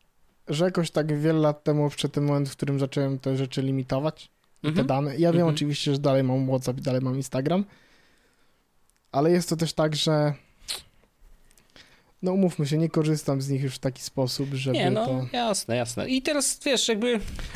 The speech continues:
Speaker 1: Aplik-, wiesz, Safari na przykład, o, właśnie, zacząłem korzystać z Safari na Macu.
Speaker 2: O, proszę, no, wow,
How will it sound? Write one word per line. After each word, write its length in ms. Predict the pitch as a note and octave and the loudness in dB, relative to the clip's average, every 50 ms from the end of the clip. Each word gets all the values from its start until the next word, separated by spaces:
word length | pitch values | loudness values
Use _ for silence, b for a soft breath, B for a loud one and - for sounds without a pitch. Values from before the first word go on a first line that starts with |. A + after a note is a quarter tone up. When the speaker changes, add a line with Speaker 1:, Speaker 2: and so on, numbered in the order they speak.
| B | B
Speaker 1:
Aplik-, 340 | - F#3+ - A3 A3 G#3+ G#3 | 0 0 2 2 0 2 2
wiesz, 240 | F#3+ E3 C#3+ - - E3 | 2 2 2 2 0 0
Safari 480 | - - E3+ - - F#3+ F#3 F#3 F#3 | 0 0 0 2 4 4 4 6 4
na 120 | F3+ F3 E3+ | 4 2 2
przykład, 300 | - - - F#3 - F3+ | 0 -4 -8 -6 0 2
o, 140 | F3+ F3 | 2 4
właśnie, 320 | F3 G3+ F#3+ - - D#3+ D3+ F3 | 4 2 0 0 -2 -4 -4 -2
zacząłem 300 | - D#3+ E3 - F#3+ E3+ D#3+ | -2 -2 0 0 0 0 0
korzystać 360 | - E3+ E3 - E3 D#3 - | 0 -2 -2 -2 -4 -6 -4
z 40 | - | -4
Safari 380 | - D#3 - D#3+ D3+ C#3+ C#3 | -4 -2 0 2 2 2 2
na 80 | C3 B2+ | 0 0
Macu. 280 | B2+ B2 A#2+ - _ _ _ _ _ _ _ - - | 0 -2 -4 -6 _ _ _ _ _ _ _ -8 -2
Speaker 2:
O, 120 | - D#4+ - | -2 -2 -2
proszę, 400 | - - B2+ A#2 - - - F#3+ | 0 -2 -2 -2 -2 -4 -4 -4
no, 120 | A2 D#3 | -4 -4
wow, 300 | G3+ C4+ C#4 A3 B2 A2+ | -2 -2 -2 -2 -2 -4